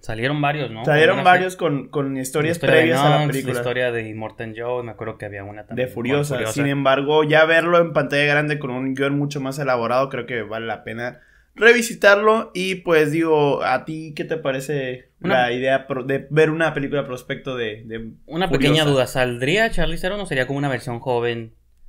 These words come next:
Speaker 2: Eso es lo que me llama la atención,
Speaker 1: Porque
Speaker 2: porque
Speaker 1: si es
Speaker 2: no
Speaker 1: una
Speaker 2: han
Speaker 1: versión
Speaker 2: dicho
Speaker 1: joven,
Speaker 2: nada, ¿no?
Speaker 1: sería interesante qué actriz, bueno, más joven, ¿no? Charlize
Speaker 2: Ajá.
Speaker 1: Theron. Sería interesante ver cómo
Speaker 2: ¿Quién, quién sería
Speaker 1: quién podría
Speaker 2: la Furiosa.
Speaker 1: estar como al nivel, ¿no? De una gran actriz. Y por otro lado tengo miedo porque, pues,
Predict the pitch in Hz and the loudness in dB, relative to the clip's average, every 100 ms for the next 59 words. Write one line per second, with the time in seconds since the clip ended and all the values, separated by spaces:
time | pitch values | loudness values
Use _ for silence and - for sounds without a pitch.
0 | - 131 139 165 185 185 147 131 123 143 | -10 -6 -6 -4 -4 -2 -4 -4 -2 -2
1 | 165 127 165 233 131 139 170 151 151 143 | -2 -4 -6 -6 -4 0 2 4 2 2
2 | 156 160 156 117 131 156 127 120 131 117 | 4 4 2 0 -6 -4 -4 -2 -2 -4
3 | 113 123 120 117 - 113 107 - 147 139 | -4 -4 -4 -6 -10 -14 -14 -4 0 2
4 | 113 156 151 120 104 104 - 104 107 113 | 2 0 2 -4 -4 -10 -12 -12 -10 -10
5 | 117 - _ _ - 113 120 117 113 117 | -12 -14 _ _ -6 -4 -2 -6 -6 -4
6 | 117 120 110 98 92 _ _ _ - 127 | -4 -8 -14 -16 -18 _ _ _ -6 -4
7 | 131 127 - 131 127 131 127 127 113 110 | -4 -8 -10 -10 -10 -6 -4 -2 -4 -2
8 | 110 110 127 139 127 127 120 131 123 123 | 0 0 0 -2 -2 -2 0 0 0 0
9 | 113 110 107 104 107 131 117 110 110 110 | 0 -2 -2 -4 -8 -8 -10 -8 -8 -8
10 | 107 120 143 _ _ _ _ _ _ _ | -10 -10 -10 _ _ _ _ _ _ _
11 | 160 151 156 170 180 175 180 175 180 180 | -4 2 2 6 6 8 4 2 2 2
12 | 170 175 151 - 117 160 151 - | 2 2 -2 -4 -6 -6 -8 -12